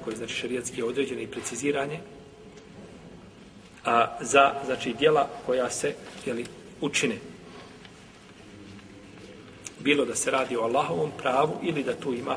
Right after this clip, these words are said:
pravo i robova s time. Allahovo pravo, kao, recimo, da čovjek počini samo nemo-, da počini nemoral. To je Allahovo pravo, čisto Allahovo pravo.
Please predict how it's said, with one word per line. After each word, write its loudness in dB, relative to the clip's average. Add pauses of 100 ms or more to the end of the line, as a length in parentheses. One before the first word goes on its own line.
pravo -4 (1080)
i 8
robova 6
s -4
time. -8 (840)
Allahovo 2
pravo, 2 (300)
kao, 0
recimo, -6
da -6
čovjek 0
počini -4
samo 0
nemo-, -2 (180)
da -2
počini 0
nemoral. -2 (1300)
To 4
je 8
Allahovo 4
pravo, -4
čisto 0
Allahovo 0
pravo. -6